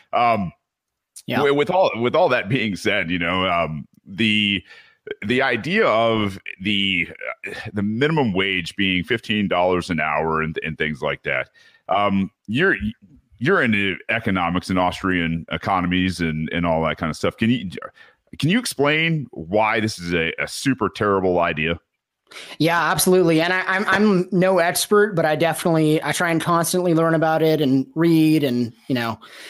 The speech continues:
Speaker 2: uh, yeah, I, here, money is basically, uh, a unit of human energy.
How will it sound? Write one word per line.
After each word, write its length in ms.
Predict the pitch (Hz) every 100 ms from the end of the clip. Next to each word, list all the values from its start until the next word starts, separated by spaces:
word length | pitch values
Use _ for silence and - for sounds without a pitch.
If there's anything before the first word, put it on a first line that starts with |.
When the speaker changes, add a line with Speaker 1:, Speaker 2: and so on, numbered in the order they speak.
| - - -
Speaker 2:
uh, 460 | 165 165 160 147 127 - _ _ _ -
yeah, 180 | 202 269
I, 380 | 165 123 165 185
here, 340 | 190 254 320 208 - 180
money 380 | 190 180 226 269
is 120 | 220
basically, 920 | 151 180 185 196 175 170 160 160 165 _ _ -
uh, 460 | 127 127 123 123 -
a 60 |
unit 460 | 135 160 214 208 208
of 120 | 143
human 380 | - 190 180 165
energy. 600 | 151 156 139 117 98